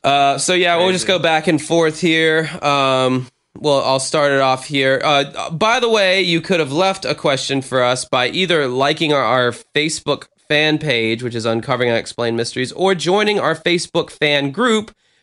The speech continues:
Speaker 1: which by the responses, it is overwhelmingly the b-, the place you wanna be is our group instead of just liking the page. And of course, our page is uncover-,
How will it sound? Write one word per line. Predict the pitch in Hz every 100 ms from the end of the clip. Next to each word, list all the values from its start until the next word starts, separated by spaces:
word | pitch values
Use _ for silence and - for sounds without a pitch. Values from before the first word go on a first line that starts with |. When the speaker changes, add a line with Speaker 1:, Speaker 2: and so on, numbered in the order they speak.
| -
Speaker 1:
which | 147 139 - - 151
by | 151 151
the | 147
responses, | 139 131 - 180 180 180 156 143 139 127
it | 156
is | 139 131
overwhelmingly | - 180 156 156 151 147 135 127 117 110
the | 120 113
b-, | 135 -
the | 131
place | - 127 117
you | 123
wanna | 113 110
be | 110 107
is | 104
our | 107 104
group | 101 104 101
instead | 98 - 98
of | 101
just | 104 98
liking | 95 104 98
the | 95
page. | - 101 104 104 - _ _ _ -
And | 127
of | 113
course, | 135 131 120
our | 113
page | - 113 107 104
is | 107
uncover-, | - 110 104 120 104